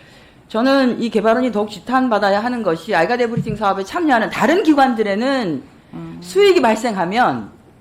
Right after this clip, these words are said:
Speaker 1: 카페 내 중증 장-, 장애인들의 노동자 임금 향상을 위해서 더 쓰-, 써주십시오. 그게 아니면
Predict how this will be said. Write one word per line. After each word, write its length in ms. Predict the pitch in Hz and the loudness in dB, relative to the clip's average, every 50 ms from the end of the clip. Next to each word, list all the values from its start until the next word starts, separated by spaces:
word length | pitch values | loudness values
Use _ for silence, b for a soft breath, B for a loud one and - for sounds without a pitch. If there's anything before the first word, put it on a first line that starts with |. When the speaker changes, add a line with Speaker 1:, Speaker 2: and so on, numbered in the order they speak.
| _ _ _ _ _ - | _ _ _ _ _ -4
Speaker 1:
카페 260 | - - - - 349 | -4 -4 -2 -2 -2
내 240 | 269 240 220 220 196 | -2 -2 -2 -2 -4
중증 340 | 214 - 190 - 247 247 226 | -4 -6 -8 -6 -6 -8 -8
장-, 320 | - - 190 185 190 180 - | -4 -4 -4 -4 -4 -6 -12
장애인들의 540 | - 170 170 196 208 208 196 175 180 180 175 | -8 -8 -6 -6 -6 -8 -8 -6 -6 -6 -6
노동자 500 | 156 151 165 220 240 247 240 233 220 202 | -6 -6 -4 -4 -2 -2 0 0 0 0
임금 340 | 190 - 247 277 269 294 269 | 0 0 0 0 0 0 0
향상을 500 | 233 196 185 - 175 156 143 139 139 147 | 0 0 -2 -2 -4 -6 -6 -6 -8 -6
위해서 280 | 147 143 143 143 233 | -6 -6 -6 -6 -8
더 120 | - 147 151 | -10 -10 -14
쓰-, 220 | 139 - 175 156 - | -12 -10 -12 -12 -12
써주십시오. 600 | - - 220 226 214 180 143 147 - - - 139 135 | -12 -8 -8 -8 -8 -8 -14 -16 -18 -16 -16 -14 -8
그게 180 | - 190 185 226 | -6 -2 0 2
아니면 500 | 214 180 180 175 185 202 233 262 370 | 0 0 -2 -4 -4 -4 -4 -4 -4